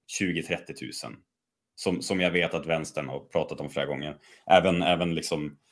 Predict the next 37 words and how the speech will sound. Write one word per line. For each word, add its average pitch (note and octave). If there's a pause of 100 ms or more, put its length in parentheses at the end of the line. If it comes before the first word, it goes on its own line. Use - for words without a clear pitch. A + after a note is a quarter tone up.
(580)
eh, E2+
Liberalerna, E2
eh, F2
Moderaterna F2
har D#2
väl D2+ (460)
rört E2
sig -
bort E2
från C#2+
det D2
där, D2
tror C2
jag. - (100)
Men, D#2
eh, C#2+ (120)
att, - (480)
att - (140)
det, F2 (260)
att -
man F2
ska -
kla-, G#2
att G2+
vi G#2+
ska A2+
klara G2+
av C3
det. -
Men E2+
uppenbarligen G2
så E2+
har F2+
vi F2
inte E2
gjort C3
det. -